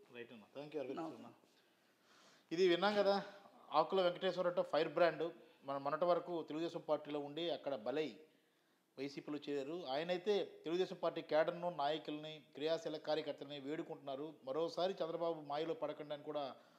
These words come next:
Speaker 1: చెప్తున్నారు. ప్రజలకు కూడా విన్నవిస్తారు, పొరపాటున చంద్రబాబుకు ఓటు వేస్తే అది, అది మురిగిపోతుంది, ఉపయోగపడదు అనేది కూడా స్పష్టంగా చెప్తున్నారు. ముఖ్యంగా, ఆ, పూర్తి స్థాయిలో ప్రజాభివృద్ధికి కృషి చేస్తున్న జగన్మోహన్ రెడ్డికి సపోర్ట్ చేయండి అంటూ కూడా విన్నవిస్తున్నారు.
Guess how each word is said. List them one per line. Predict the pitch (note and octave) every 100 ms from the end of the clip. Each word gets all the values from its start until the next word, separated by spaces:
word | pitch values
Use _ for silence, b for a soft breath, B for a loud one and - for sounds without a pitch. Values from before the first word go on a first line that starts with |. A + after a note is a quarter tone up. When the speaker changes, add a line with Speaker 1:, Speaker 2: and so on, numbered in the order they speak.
| B D3+
Speaker 1:
చెప్తున్నారు. | D3 D3 D3+
ప్రజలకు | D#3 E3+ G#3+ G#3+
కూడా | G#3+
విన్నవిస్తారు, | F#3+ E3+ D#3+ D3 B2+ A2 - b b b C#3+
పొరపాటున | D#3+ E3 F#3+ F#3+ G#3
చంద్రబాబుకు | F3 F#3 G3 F#3 F3
ఓటు | F3 F3
వేస్తే | E3+ - G#3+
అది, | E3 C#3+ - -
అది | C#3+ C#3 C3
మురిగిపోతుంది, | C3+ F3+ G#3+ F#3 F3 D#3 F3 F3+ C#3+
ఉపయోగపడదు | C#3+ F3+ F3 D3+ B2+ B2+ G#2 _ C#3+
అనేది | D3 C#3+ C#3+
కూడా | D3 E3 D#3
స్పష్టంగా | C3 D#3 - F3 E3
చెప్తున్నారు. | D3+ - C#3+ D3 E3 b b b b b b b D3+
ముఖ్యంగా, | D3+ G#3 G#3 G3+ G3+ - - D#3+
ఆ, | D3+ D3 C#3 -
పూర్తి | G#3+ G3+ A3
స్థాయిలో | A3 G#3 G3 G3 F#3
ప్రజాభివృద్ధికి | D3+ D#3 F#3 F3+ E3 E3+ E3
కృషి | D#3 D3+ E3
చేస్తున్న | D#3 D3+ C#3 - C#3
జగన్మోహన్ | B2 C3+ E3+ G3 G3+
రెడ్డికి | F#3 F3
సపోర్ట్ | D#3+ E3+ F#3+ -
చేయండి | F3+ F3
అంటూ | D#3
కూడా | D#3+ E3
విన్నవిస్తున్నారు. | C#3 C3+ A#2+ - A2+